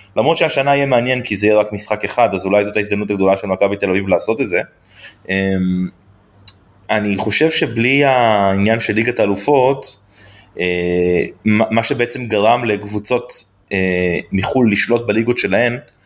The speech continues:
אה, ומה שגם לדעתי גרם למכבי תל אביב, אה, אה, לשלוט ב-, בליגה ה-, ה-, גביע אלופות. אה, אתה יודע, אם אנחנו מסתכלים על קבוצות כאלה שהן שולטות,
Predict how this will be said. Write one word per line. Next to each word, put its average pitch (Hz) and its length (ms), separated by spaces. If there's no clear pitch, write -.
אה, 90 200
ומה 107 140
שגם 113 400
לדעתי 95 240
גרם 107 220
למכבי 110 320
תל 101 160
אביב, 120 300
אה, 117 40
אה, 85 140
לשלוט - 440
ב-, 87 260
בליגה 87 360
ה-, 73 460
ה-, 50 500
גביע 90 180
אלופות. 98 680
אה, 85 60
אתה - 120
יודע, 85 380
אם 117 120
אנחנו 110 440
מסתכלים 110 360
על 117 120
קבוצות 101 380
כאלה 104 320
שהן 90 220
שולטות, 113 520